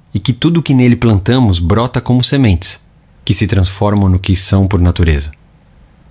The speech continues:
Ensinei-o também a praticar visualização e criação de imagens mentais antes de dormir.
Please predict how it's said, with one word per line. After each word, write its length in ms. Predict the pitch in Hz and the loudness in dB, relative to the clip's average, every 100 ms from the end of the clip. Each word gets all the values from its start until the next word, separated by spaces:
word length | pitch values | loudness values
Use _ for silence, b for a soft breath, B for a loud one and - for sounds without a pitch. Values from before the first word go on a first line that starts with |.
| _ _ - - | _ _ -20 -2
Ensinei-o 600 | 165 147 147 143 170 135 | -2 2 2 2 2 0
também 400 | 110 110 101 143 | 2 2 2 0
a 60 | 139 | 0
praticar 560 | 143 - 120 131 131 | -2 -2 -4 -2 0
visualização 800 | 110 143 147 139 127 120 - 151 | 0 0 0 2 2 0 0 0
e 40 | 156 | 0
criação 540 | 147 147 127 - 139 | 0 0 0 -2 0
de 120 | 147 | 2
imagens 500 | 143 113 110 113 120 | 2 2 2 2 2
mentais 560 | 113 120 120 98 104 92 | 2 2 2 0 0 0
antes 320 | 127 160 135 | 0 0 0
de 100 | 127 | 0
dormir. 460 | 131 131 107 82 | 2 4 4 2